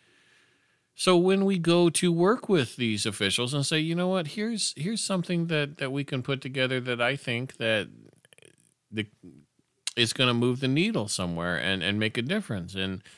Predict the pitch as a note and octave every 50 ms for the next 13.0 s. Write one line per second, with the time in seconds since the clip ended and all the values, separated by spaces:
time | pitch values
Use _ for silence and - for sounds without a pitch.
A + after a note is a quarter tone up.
0 | - _ _ _ - A2+ G#2+ G#2 - - B2 C#3 E3+ A3+ C#4+ C4 D#3+ A2 F#2+ F2
1 | - F2+ E2+ F2 F#2 F2+ D#2 D2+ D2 C#2 D2 D2+ D2+ D2+ E2 F2+ D#2 B1+ F2+ G#2+
2 | A2+ B2+ D3 E3 F3 E3 F#3 G#3 A3+ - D3+ A2+ G2 F2+ - - F2+ E2+ D#2+ -
3 | - G#2+ A#2 C#3 D#3+ - - A3 A3+ A#3 - A3+ G#3+ F3+ - - F#3 E3 E3 E3
4 | E3 D3 - - E3 D3+ D3 - D#3 C#3+ C3 - - - C3+ - - - D#3+ D3+
5 | C#3+ C3+ - - - - - - _ _ _ A#2+ C#3 F3 G#3 A3+ G3+ G3 D#3 C3
6 | A#2+ A2 - - A#2 A2 G2+ G2 F#2 - - - G#2+ G2 F#2 F2+ D#2+ D#2 D2+ -
7 | - F2 - - E2 G#2 A2+ B2 C3+ D3+ E3+ F3+ F#3 A#3 A3+ A3 G#3+ G3 F#3 F3
8 | F3 E3+ E3 E3+ E3+ E3 D#3+ D3+ - _ _ _ _ _ _ _ _ _ _ _
9 | _ _ - - - - - D3 D3+ E3+ F3 F3 E3+ E3+ E3+ E3 D#3 C#3+ C3+ B2+
10 | C3 B2 B2 A#2 - - - - A#2+ A2+ F2+ - - - - - - _ _ _
11 | _ _ _ _ - - - - D3+ D3+ C#3+ B2 C#3 D3 E3 E3+ D#3 - - -
12 | E3+ E3+ D#3+ C#3 - - - - - - - _ _ _ _ _ - - - G#2+